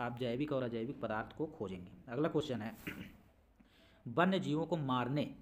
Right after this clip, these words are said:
तथा वनों को काटने से क्या होगा? तो दोस्तों देखिए क्या होगा, मृदा अपरदन होगा, बाढ़ आएगा, सूखा पड़ेगा, तो उपयुक्त सभी सही है। अगर आप वनों को काटेंगे तो वन ही तो वर्षा को आकर्षित करते हैं, बादल को आकर्षित करते हैं।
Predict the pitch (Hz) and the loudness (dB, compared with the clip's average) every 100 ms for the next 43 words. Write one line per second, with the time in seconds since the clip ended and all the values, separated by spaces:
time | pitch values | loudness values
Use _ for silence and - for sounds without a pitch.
0 | - 120 143 123 127 151 151 151 110 120 | -6 -2 0 0 0 2 0 2 0 2
1 | 131 92 - - - - 104 82 - - | 0 0 -4 -6 -4 -2 -4 -4 -12 -16
2 | - - - - 156 165 - 185 180 185 | -18 -18 -16 -2 0 2 2 2 2 4
3 | 196 180 98 92 - - - 135 143 147 | 6 6 4 -4 -10 -18 -10 -2 0 6
4 | 165 160 151 160 165 156 151 143 120 127 | 6 6 4 2 2 0 -2 -4 2 6
5 | 156 151 147 139 135 127 - 131 156 156 | 8 8 4 2 -2 -2 -2 4 4 4
6 | 143 135 131 - 156 202 - - - 131 | 2 0 -4 -2 -2 -2 -8 -10 -2 -2
7 | 156 226 90 87 - - - - - - | 0 -6 -8 -12 -18 -20 -20 -20 -12 -2
8 | 127 175 175 135 139 165 165 - 120 113 | 4 6 4 2 0 0 -2 0 0 2
9 | 165 143 113 120 123 135 151 165 180 139 | 0 2 0 -2 0 2 2 2 2 4
10 | 127 - 143 147 151 151 113 120 - 151 | 2 2 0 2 0 0 -2 -2 -2 -2
11 | 135 117 135 160 131 120 123 127 120 117 | 0 -2 -2 0 0 0 2 0 0 0
12 | 117 120 123 107 127 170 131 | -6 -4 -4 -4 -2 0 -2